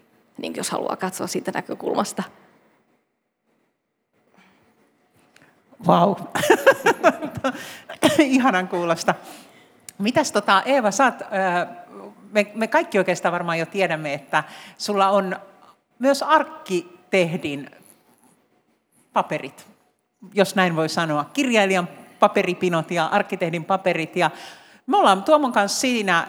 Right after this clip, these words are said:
Speaker 2: liikuttavan yksimielisiä jälleen, että meidän mielestä sun kirjasta näkee jotain arkkitehtonista. Miten sä, kun sä oot tehnyt näitä sun teoksia, niin vaikuttaako se, onko sulla tämmönen,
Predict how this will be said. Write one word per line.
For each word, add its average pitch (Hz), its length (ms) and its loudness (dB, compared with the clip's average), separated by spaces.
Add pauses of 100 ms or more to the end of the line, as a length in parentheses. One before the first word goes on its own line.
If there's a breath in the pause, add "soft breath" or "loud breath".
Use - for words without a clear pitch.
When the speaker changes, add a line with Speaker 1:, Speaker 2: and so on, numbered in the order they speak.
Speaker 2:
liikuttavan 196 540 0
yksimielisiä 175 760 -2
jälleen, 170 460 2
että 151 200 -4
meidän 247 260 0
mielestä 156 300 -4
sun 190 140 -6
kirjasta 170 420 -2
näkee 156 680 -2
jotain 160 460 -2 (340)
arkkitehtonista. 151 880 -6 (380 loud breath)
Miten 311 260 2
sä, 247 100 4
kun 202 180 -2
sä 165 280 0 (580)
oot 185 220 4
tehnyt 185 360 2
näitä 160 220 -2
sun 165 220 -6
teoksia, 156 540 0
niin 151 400 -2
vaikuttaako 185 540 0
se, 196 120 -2
onko 233 160 0
sulla 165 240 -2
tämmönen, 147 560 -6